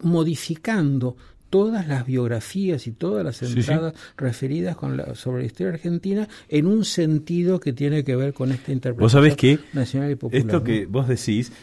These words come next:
Speaker 2: yo estoy terminando y espero concluir este año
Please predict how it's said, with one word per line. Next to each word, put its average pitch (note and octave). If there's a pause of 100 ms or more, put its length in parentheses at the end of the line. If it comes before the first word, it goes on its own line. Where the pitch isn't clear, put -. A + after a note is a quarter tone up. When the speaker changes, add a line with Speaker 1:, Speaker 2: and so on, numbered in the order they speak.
(100)
Speaker 2:
yo A#2+
estoy D#3+
terminando A#2+
y G#2
espero A2+ (180)
concluir G#2
este A2
año G#2+